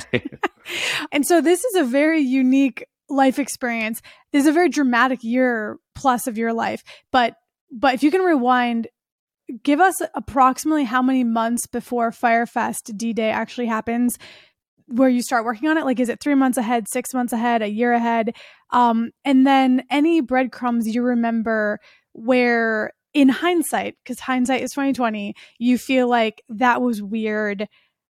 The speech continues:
I wish I asked more questions," or, or any of those types of things,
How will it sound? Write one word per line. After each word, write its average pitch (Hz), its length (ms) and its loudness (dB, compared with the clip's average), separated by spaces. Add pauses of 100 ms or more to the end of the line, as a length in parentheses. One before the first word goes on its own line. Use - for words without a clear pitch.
(300)
I 240 280 2
wish 226 200 -2
I 240 60 2
asked 214 160 -2
more 220 120 -6
questions," 208 640 -6
or, 214 120 -4
or 233 160 4
any 247 200 4
of 220 60 0
those 214 220 -4
types 208 280 -8
of 202 120 -12
things, 202 580 -6